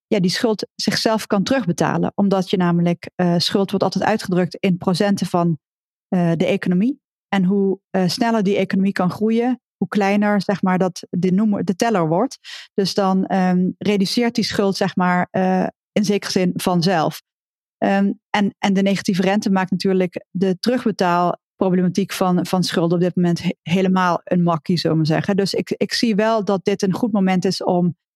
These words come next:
flink schulden te maken. En ik ben ook heel blij trouwens dat de Nederlandse en de Europese overheid en hopelijk ook de Amerikaanse straks na, na januari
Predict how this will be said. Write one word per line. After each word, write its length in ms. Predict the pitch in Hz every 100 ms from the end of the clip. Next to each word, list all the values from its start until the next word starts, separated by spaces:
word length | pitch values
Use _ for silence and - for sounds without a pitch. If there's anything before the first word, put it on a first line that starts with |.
| _
flink 240 | - 202
schulden 320 | - 220 233 233
te 100 | 233
maken. 220 | 233 -
En 60 |
ik 80 | 220
ben 140 | 214 214
ook 120 | -
heel 120 | 202
blij 240 | 208 240
trouwens 440 | 247 165 165 220 - _ _ _
dat 160 | 208 196
de 80 | 208
Nederlandse 500 | 214 226 208 190 -
en 140 | 226
de 100 | 220
Europese 460 | 208 190 202 185 -
overheid 520 | 220 202 180 175 -
en 200 | 185 180
hopelijk 380 | 202 202 208 196
ook 140 | 185
de 80 | -
Amerikaanse 580 | 185 170 156 208 214 175
straks 400 | - 165 170 -
na, 300 | 170 170 -
na 280 | 180 170 170
januari 680 | 165 165 165 160 156 180